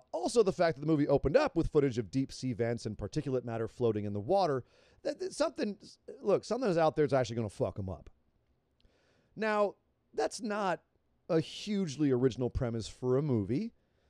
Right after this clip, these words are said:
but first-time writer-director Jeffrey Brown mostly keeps a pretty steady hand on the proceedings, lending a feeling of inevitable doom and a consistent tone to the increasing realization that things are going to get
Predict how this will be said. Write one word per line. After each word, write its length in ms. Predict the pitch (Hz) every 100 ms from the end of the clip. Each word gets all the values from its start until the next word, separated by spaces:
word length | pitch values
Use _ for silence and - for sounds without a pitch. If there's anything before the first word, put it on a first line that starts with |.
| _ _ _
but 400 | 233 175 - - _ _ _ _ _ _ _ _ -
first-time 680 | - 214 - - 165 147 160
writer-director 640 | 143 151 135 135 123 -
Jeffrey 380 | 117 120 117 143
Brown 460 | 117 113 101 131 170 _ _ _ 127
mostly 520 | 156 185 220 254 254
keeps 380 | - 131 139 165
a 60 |
pretty 400 | - - 120 135
steady 380 | 151 123 113 143
hand 300 | 107 98 107
on 120 | 120
the 60 | 139
proceedings, 640 | 185 - 262 175 - - _ _ _ _ 117
lending 320 | 139 151 156
a 40 |
feeling 440 | - 139 143 139 135
of 340 | 117 117 110 -
inevitable 720 | 139 143 151 170 175 165 165
doom 540 | 110 131 110 107 156 - _
and 140 | 135
a 80 | 127
consistent 680 | - 120 - 147 - 143 -
tone 500 | - 160 113 117 170 _ _ _ _ _ _
to 140 | - 202
the 160 | 214
increasing 480 | 190 - 220 - 233
realization 560 | 175 175 135 120 110 151
that 180 | 180
things 260 | 165 170 165
are 60 | 170
going 260 | 127 135
to 80 | 175
get 280 | 127 104